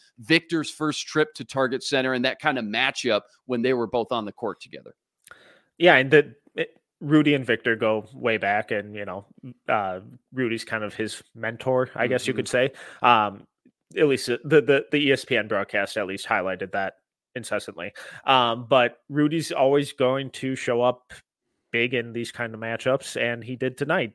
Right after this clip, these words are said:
Speaker 2: And sixteen points, seven of eight shooting, uh, twenty-one rebounds is absurd, two blocks,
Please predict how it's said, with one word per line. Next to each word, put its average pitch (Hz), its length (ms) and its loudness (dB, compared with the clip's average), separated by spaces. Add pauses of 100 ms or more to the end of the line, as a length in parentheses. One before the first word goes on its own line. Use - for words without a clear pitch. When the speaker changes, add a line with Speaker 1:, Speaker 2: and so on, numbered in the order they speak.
Speaker 2:
And 120 160 -6
sixteen 147 440 -2
points, 139 340 -2
seven 135 300 -2
of 131 100 -4
eight 123 140 -2
shooting, 131 500 -2 (380)
uh, 117 160 4
twenty-one 139 560 0
rebounds 127 560 -2
is 120 320 -6
absurd, 131 560 -2
two 143 160 -4
blocks, 120 580 -2